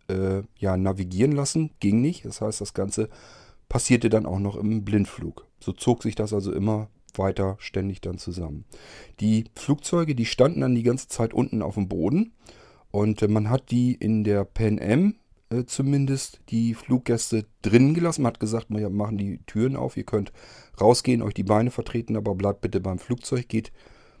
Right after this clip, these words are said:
äh, wir können euch also nicht, äh, zum, äh, Flughafen direkt bringen, weil, äh, der ist komplett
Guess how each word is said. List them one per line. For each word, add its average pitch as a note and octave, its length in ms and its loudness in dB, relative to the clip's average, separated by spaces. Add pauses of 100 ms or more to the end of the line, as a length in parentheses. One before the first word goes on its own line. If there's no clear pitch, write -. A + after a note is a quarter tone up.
(140)
äh, G2+ 220 2
wir G#2+ 80 -2
können A2+ 200 0
euch G2+ 200 0
also F#2+ 360 -2
nicht, F#2 680 0 (100)
äh, G#2+ 340 0
zum, G#2 500 -2
äh, F#2+ 160 -4
Flughafen A2 560 0
direkt F#2 280 -2
bringen, F#3+ 360 4 (760)
weil, A#2+ 480 4
äh, G#2+ 300 2 (140)
der A2 100 6
ist G#2+ 160 0
komplett - 460 0